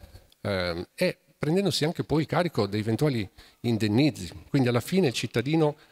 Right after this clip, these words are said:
paga per avere il farmaco, paga per indennizzare le famiglie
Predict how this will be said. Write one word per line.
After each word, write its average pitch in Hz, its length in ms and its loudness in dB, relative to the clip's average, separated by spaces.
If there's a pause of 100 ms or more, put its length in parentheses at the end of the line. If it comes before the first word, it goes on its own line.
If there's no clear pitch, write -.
(140)
paga 143 400 0 (200)
per 113 160 0
avere 104 260 0
il 101 80 -2
farmaco, 95 680 -2 (240)
paga 139 360 2
per 120 200 0
indennizzare 110 520 2
le 120 80 -2
famiglie 143 560 0